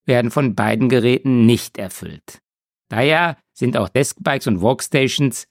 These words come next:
nicht als Sitzmöbel für Bildschirm- und Büroarbeit geeignet. Zusammenfassend müssen wir also Folgendes konstatieren. Ein Sitzball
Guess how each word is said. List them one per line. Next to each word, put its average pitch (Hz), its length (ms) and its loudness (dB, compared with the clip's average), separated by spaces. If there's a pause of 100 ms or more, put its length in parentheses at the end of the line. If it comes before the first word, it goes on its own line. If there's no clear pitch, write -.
nicht 117 640 0 (100)
als 95 200 -6
Sitzmöbel 127 580 2
für 110 160 -2
Bildschirm- 127 460 0
und 101 120 -2
Büroarbeit 120 560 -2
geeignet. - 720 -10 (560)
Zusammenfassend 147 800 -2
müssen 131 180 -2
wir 117 60 4
also 107 140 2
Folgendes 117 420 0
konstatieren. 131 760 0 (600)
Ein 101 200 -6
Sitzball 151 720 0